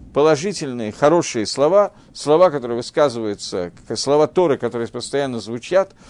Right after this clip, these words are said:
это ведь продолжение предыдущего пасука, который говорит, что когда человек постоянно говорит слова разума, то это приводит вот к тому результату, о котором мы говорим, что это приводит к состоянию дат,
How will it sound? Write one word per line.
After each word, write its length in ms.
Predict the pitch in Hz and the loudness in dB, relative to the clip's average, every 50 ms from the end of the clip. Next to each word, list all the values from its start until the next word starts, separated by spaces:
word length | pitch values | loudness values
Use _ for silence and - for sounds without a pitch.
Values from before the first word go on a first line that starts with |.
| - - - | -20 -14 -4
это 160 | - 120 120 | -4 -2 -2
ведь 140 | 131 131 - | -2 -4 -4
продолжение 540 | - 135 139 139 143 135 120 156 170 160 151 | -2 -2 2 2 2 2 2 -2 -2 -2 -2
предыдущего 640 | 120 139 143 139 143 143 135 156 - - - 135 | -4 -4 -4 -4 -4 -2 -2 -4 -4 0 -2 -2
пасука, 500 | 123 - 123 135 - - 185 - - 95 - - - - - - - - | 0 0 -2 -2 -2 -4 -4 -4 -4 -8 -8 -12 -20 -20 -20 -20 -8 -2
который 340 | 120 120 - 147 139 139 | -2 0 0 0 0 0
говорит, 240 | 131 139 143 151 170 | 2 2 0 0 0
что 160 | - - - | -6 -8 -10
когда 300 | 123 123 131 131 123 139 | -8 -8 -8 -4 -4 -4
человек 260 | 131 117 151 151 151 143 | -4 -2 -2 -2 -2 -2
постоянно 540 | - 123 - - - 139 147 147 143 131 | -6 -8 -6 -2 -2 0 0 0 -2 -6
говорит 320 | 113 110 123 127 120 110 - | -4 -4 -4 -4 -4 -6 -6
слова 340 | - - 127 127 135 135 120 | -4 0 0 2 4 4 4
разума, 560 | 117 143 185 202 175 151 123 104 90 80 - - - - _ _ _ _ | 4 4 4 4 2 0 -4 -6 -6 -10 -12 -16 -20 -20 _ _ _ _
то 80 | - | 4
это 200 | 131 147 139 117 | 4 4 4 2
приводит 480 | 107 120 131 135 151 165 151 139 - - | -2 0 2 4 4 4 2 0 -4 -4
вот 160 | 123 117 - | -6 -6 -4
к 20 | |
тому 220 | - 135 127 135 139 | -2 -2 0 0 0
результату, 560 | 135 131 107 123 127 - - 156 151 135 127 | -2 -2 -2 -4 -4 0 2 2 2 2 0
о 40 | 110 | -2
котором 340 | 101 123 110 123 117 117 117 | -4 -4 -4 -4 -4 -2 -4
мы 100 | 120 113 | -4 -4
говорим, 420 | 107 123 135 160 196 208 190 165 - - - - - - - | -2 0 0 0 0 0 -4 -6 -12 -20 -20 -20 -20 -20 -20
что 220 | - - - 123 | -20 -8 -2 -2
это 320 | 127 135 - 127 110 - - _ _ _ _ _ - | -2 0 0 -4 -6 -6 -8 _ _ _ _ _ -4
приводит 380 | 120 131 151 175 175 151 127 | -2 0 2 2 0 0 -2
к 20 | - | -6
состоянию 580 | - - 165 - - - 143 143 139 127 120 | -8 -10 -10 -8 -2 -2 -2 -2 0 -4 -6
дат, 420 | 117 101 131 143 139 113 104 - | -2 4 6 6 6 6 4 0